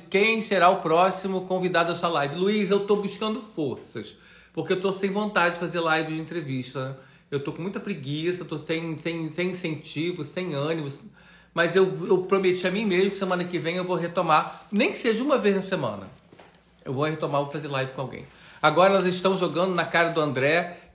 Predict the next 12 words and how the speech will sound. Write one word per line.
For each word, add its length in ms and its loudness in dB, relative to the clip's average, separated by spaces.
que 280 2
elas 560 4
falaram 600 4
dos 260 -4
outros. 640 -2
É 80 0
cobra 380 2
comendo 260 -6
cobra. 580 2
André 1160 4
pegando 640 0
cara, 880 2